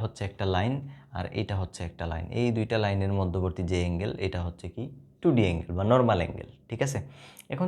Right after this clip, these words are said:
চিন্তা করেন তো, যদি এমন হয় যে আমার কাছে একটা, আমি একটা কাগজ দিয়ে দেখাই, এটা হচ্ছে আমার খাতার কাগজ, সাড়ে তেরো পাইছি বিশের মধ্যে,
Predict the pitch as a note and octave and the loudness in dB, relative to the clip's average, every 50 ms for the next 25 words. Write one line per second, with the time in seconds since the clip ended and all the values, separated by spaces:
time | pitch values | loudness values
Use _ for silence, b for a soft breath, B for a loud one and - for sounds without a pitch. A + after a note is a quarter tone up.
0 | F3 E3 C#3 A2 G2 G2+ F#2+ G2+ G2 F#2 F2+ F2+ - F2 F2 G2 G#2 B B B | 2 2 2 4 4 4 4 4 4 4 4 2 0 -2 -2 -2 -4 B B B
1 | B B B - F#2+ G2 G#2+ A2+ C3+ E3 E3 C#3 A2+ G#2+ G2 F#2+ F#2 F2+ E2 F2 | B B B -6 0 2 2 4 4 6 6 6 6 4 2 2 0 -2 -2 -2
2 | F#2+ A#2 C#3 C#3 - - - _ _ - _ _ _ _ _ - - - _ _ | -2 -2 -6 -8 -12 -20 -20 _ _ -20 _ _ _ _ _ -20 -20 -20 _ _
3 | - - _ - - - - _ _ _ _ _ _ _ _ G#2 G2+ G2+ F#2 G2 | -20 -20 _ -20 -20 -20 -20 _ _ _ _ _ _ _ _ 0 0 0 2 2
4 | G2+ G2+ G2+ G2+ G#2 G#2+ G#2 G#2+ A2+ A2+ - A2 G#2 - - - A2 A2+ C3+ C3 | 2 4 4 4 4 2 2 0 -2 0 0 0 0 -2 -4 -2 0 0 2 2
5 | B2 G#2 G#2 G2 G2 - G#2+ - A2+ A2 F#2+ G#2+ G#2+ G2+ G#2 A2+ A2 F2+ F2+ F2 | 2 2 2 2 0 0 0 2 4 4 4 4 2 4 4 4 4 4 4 0
6 | E2+ - F#2+ F#2+ A#2+ C#3 C#3 - - - - - _ _ _ _ _ _ - - | 0 0 -2 -2 -2 -2 -6 -10 -14 -18 -20 -20 _ _ _ _ _ _ -14 -12
7 | G#2+ - - F2+ F#2 F2+ - - F#2 F2+ F2 F2 - - G2 - - G2 F#2 - | -8 -6 -4 -6 -6 -6 -8 -10 -8 -8 -6 -8 -8 -8 -8 -6 -6 -6 -6 -2
8 | F#2+ F#2+ F2+ F#2+ G#2+ A2+ - - - - _ _ - - _ _ b b b b | -2 -2 0 0 0 0 -2 -6 -12 -16 _ _ -20 -20 _ _ b b b b
9 | b b b b b b b b b b b _ - - - F#2+ F#2+ F#2+ G2+ G2 | b b b b b b b b b b b _ -20 -10 -4 0 2 2 2 2
10 | - G#2 G2 G2 G2+ G2+ F#2+ F#2+ - - F#2 F#2 F#2 F#2 - G2 F#2+ F#2+ F#2 F#2 | 2 0 0 2 2 2 2 2 0 0 0 0 0 0 0 -2 0 0 0 0
11 | F2+ F#2+ - G#2 | -2 -4 -2 -2